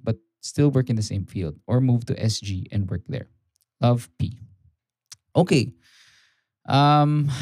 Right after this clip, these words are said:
<sighs> that sucks, P. So, just a backgrounder.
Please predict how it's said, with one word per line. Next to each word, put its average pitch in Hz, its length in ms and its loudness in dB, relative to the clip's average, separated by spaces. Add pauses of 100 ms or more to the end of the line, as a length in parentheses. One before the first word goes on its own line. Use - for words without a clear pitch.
(540)
<sighs> - 800 -20
that 185 160 2
sucks, 160 240 2
P. 117 240 2
So, 147 400 2 (720)
just 196 320 2
a 175 160 4
backgrounder. 120 960 0